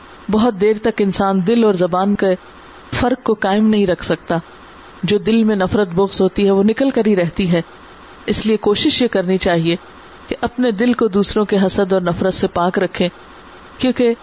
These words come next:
اس سے ان کو تو کبھی نقصان ہوگا سو ہوگا، ہمارا دل جو میلا ہے ہم کو نقصان ہوتا رہے گا۔ اس لیے اپنے آپ کو سنوارنے کی فکر دوسروں سے بڑھ کر ہونی چاہیے۔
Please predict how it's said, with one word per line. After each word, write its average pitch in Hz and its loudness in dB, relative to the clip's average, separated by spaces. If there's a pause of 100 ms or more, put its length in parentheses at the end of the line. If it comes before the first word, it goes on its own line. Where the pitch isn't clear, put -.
(360)
اس 254 0
سے - 0
ان 277 2
کو 320 0
تو 302 0
کبھی 254 2
نقصان 226 0
ہوگا 240 2
سو 220 0
ہوگا، 196 2
ہمارا 214 2
دل 226 0
جو 214 0
میلا 190 2
ہے 208 2
ہم 220 2
کو 226 0
نقصان 175 -2
ہوتا 170 0
رہے 170 0
گا۔ 175 -2 (460)
اس 214 -2
لیے 233 0
اپنے 254 -2
آپ 254 0
کو 285 -2
سنوارنے 208 0
کی 196 -2
فکر 214 0 (460)
دوسروں 254 0
سے 208 0
بڑھ 180 0
کر 262 -2
ہونی 175 2
چاہیے۔ 170 0